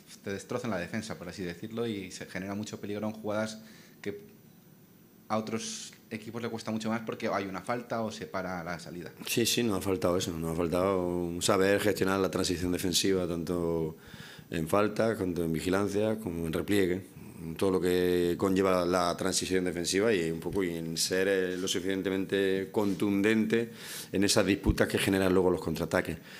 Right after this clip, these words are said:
Speaker 2: ¿Se le puede pedir algo más al equipo? Eso sí, el resto no, el resto no. Y con el resto, normalmente, normalmente los equipos ganan.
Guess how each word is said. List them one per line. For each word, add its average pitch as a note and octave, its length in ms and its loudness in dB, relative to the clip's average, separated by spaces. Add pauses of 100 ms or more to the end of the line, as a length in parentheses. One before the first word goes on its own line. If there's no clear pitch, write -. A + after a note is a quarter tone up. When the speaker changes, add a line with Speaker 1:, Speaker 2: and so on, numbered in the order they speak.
(280)
Speaker 2:
¿Se G2+ 120 2
le G2 60 4
puede G#2+ 160 6
pedir A#2 140 8
algo A#2 160 8
más A#2 100 8
al A2+ 60 6
equipo? F#2+ 400 2 (480)
Eso G#2+ 260 6
sí, F#2+ 400 2
el F2+ 140 -4
resto G#2+ 320 4
no, G#2 200 2 (360)
el F#2+ 60 -10
resto G2+ 300 2
no. F#2+ 140 0 (240)
Y F2+ 220 2
con F#2+ 180 2
el F#2 100 2
resto, A2 360 4
normalmente, A#2 800 4
normalmente A2+ 640 6
los G2+ 120 6
equipos F#2+ 300 4
ganan. F2+ 260 2